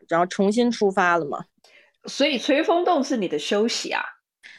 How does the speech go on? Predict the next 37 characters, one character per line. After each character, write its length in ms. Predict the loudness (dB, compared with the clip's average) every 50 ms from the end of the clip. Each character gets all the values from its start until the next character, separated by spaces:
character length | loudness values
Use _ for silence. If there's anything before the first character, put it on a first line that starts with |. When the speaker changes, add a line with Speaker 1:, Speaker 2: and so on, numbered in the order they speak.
| _ _ _ _ -4
Speaker 1:
嗯， 380 | -2 0 0 0 0 0 -2 -2
算 400 | -4 -2 2 2 4 4 4 2
是 260 | 2 2 0 0 2
吧。 220 | 2 2 2 0
其 260 | 0 -4 -6 -6 -4
实 200 | -2 0 0 0
相 260 | 2 0 0 0 0 -2
对 140 | -2 0
于 40 | 2
我 140 | 4 4 2
当 320 | 2 2 2 2 2 2
时 240 | 0 -4 -6 -4 -2
的 140 | 0 0 -2
状 260 | 0 0 -2 -2 -2
态 160 | -2 0 0 2
来 220 | 2 2 2 0
说， 260 | 0 0 0 0 0 -2 -10 -20 -20 _
算 320 | -4 0 0 0 0 0
是， 180 | -2 -2 0 0
因 140 | 0 2 2
为 140 | 2 2
我 400 | 2 2 2 2 2 4 4 2 0
吹 180 | 0 -2 -4 -2
风 200 | -2 -2 -2 0
洞 140 | 0 0 0
可 140 | 0 0 0
能 100 | 0 0
时 160 | -2 -4 -4
间 260 | 0 2 2 2 2
会 460 | 2 2 2 4 4 4 2 2 0
长 340 | -2 -6 -4 0 0 0 2
一 40 | 2 2 2
点 160 | 2 2 2
儿， 120 | 2 0
一 160 | -2 -6 -10
组 240 | -12 -6 -4 -4 -2 0
的， 140 | -2 -2